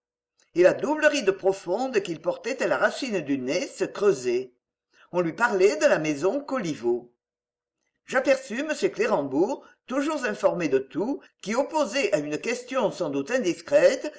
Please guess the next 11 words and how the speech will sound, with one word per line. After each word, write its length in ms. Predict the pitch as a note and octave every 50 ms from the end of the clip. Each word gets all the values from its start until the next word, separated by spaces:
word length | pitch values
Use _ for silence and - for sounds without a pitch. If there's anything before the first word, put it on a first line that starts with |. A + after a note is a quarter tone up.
| - _ -
une 200 | - G3 G#3 F#3+
main 160 | F3+ D3+ C#3
rigide, 680 | - - A#3 G#3+ D#3+ B2 C#3 D3+ F3 G3+ B3 B3 D4 D4+ - - - _
tendue 320 | - C4 C#4+ C4 C4 B3+ G3+
en 120 | E3 -
écran, 560 | - - - - - C#3+ F3 G3 B3 C#4+ - - - _ _ -
tandis 380 | G#3+ G3+ F#3 D#3+ F#3+ A#3+ D4+
qu'il 180 | - D4 A3+ -
fermait 300 | - B3 A#3 A3+ G3+ E3+
les 260 | D3 D3 C#3 A2+ A2+ C3
yeux 260 | E3+ G3+ C4+ E4